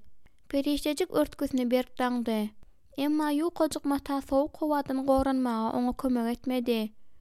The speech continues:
Ol daglardan ugur alyp, "Paradis şol tarapdadyr" diýip çaklap ýöräberdi. Eger ol şu ugurdan gitse, onda tizara maksadyna ýeter.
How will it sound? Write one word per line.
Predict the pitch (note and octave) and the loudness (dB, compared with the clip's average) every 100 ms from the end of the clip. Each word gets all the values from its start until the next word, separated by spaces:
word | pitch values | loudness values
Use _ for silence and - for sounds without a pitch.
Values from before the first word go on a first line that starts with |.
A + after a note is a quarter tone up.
| - - - - | -20 -20 -12 2
Ol | D4+ E4+ | 4 6
daglardan | D#4+ D4+ D4 C#4+ C#4+ C#4 C#4 | 4 4 4 2 2 2 4
ugur | C#4 D4 | 4 6
alyp, | C#4+ C#4 - - - - - | 6 4 2 -14 -18 -18 0
"Paradis | C#4+ C#4+ D4+ D4 C#4+ | 2 4 4 4 2
şol | - D#4 | 0 0
tarapdadyr" | - D4 C#4+ C#4 D4 C4+ | 0 -2 -2 -2 -2 0
diýip | C4+ | -4
çaklap | - C4+ - A#3+ - | -2 -6 -2 -2 2
ýöräberdi. | B3+ B3 B3 B3 B3 B3+ A#3 A3+ G#3+ - - | 2 2 0 2 0 0 0 0 -4 -4 2
Eger | D4 E4+ | 4 6
ol | - D4+ D4+ | 6 4 4
şu | - | 2
ugurdan | - D#4 D4 C#4 C4+ | 2 4 4 4 2
gitse, | C4 - - C4 B3 - - - - - | 0 -2 4 4 4 -4 -18 -20 -10 0
onda | C#4 C#4 E4 | 4 6 4
tizara | - D#4+ D4+ C#4+ C4+ | 4 4 4 4 4
maksadyna | B3+ C4+ - B3+ A#3 A#3 | 2 0 -2 0 2 2
ýeter. | B3 - B3 G#3+ | 0 2 0 0